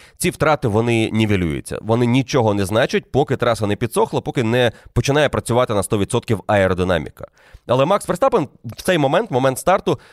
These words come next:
зробив усе, що було для нього важливо, щоб отримати статус фаворита цього Гран-прі. Він розігнався за Льюісом Хемілтоном перед першим поворотом, він одразу вийшов на внутрішню траєкторію,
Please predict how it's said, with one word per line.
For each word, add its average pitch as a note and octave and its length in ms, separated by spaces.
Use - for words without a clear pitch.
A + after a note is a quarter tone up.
зробив D#3 380
усе, F#3 320
що - 220
було D3 260
для B2 180
нього B2+ 460
важливо, A#2 500
щоб D3 680
отримати B2 840
статус - 340
фаворита G2+ 500
цього F2+ 280
Гран-прі. F2 480
Він D#3 240
розігнався B2+ 500
за G#2+ 120
Льюісом G#2 400
Хемілтоном E2+ 680
перед G#2 280
першим F2 280
поворотом, C#3 500
він B2+ 220
одразу G#2 460
вийшов F#2+ 440
на G2+ 100
внутрішню F#2 420
траєкторію, B2 640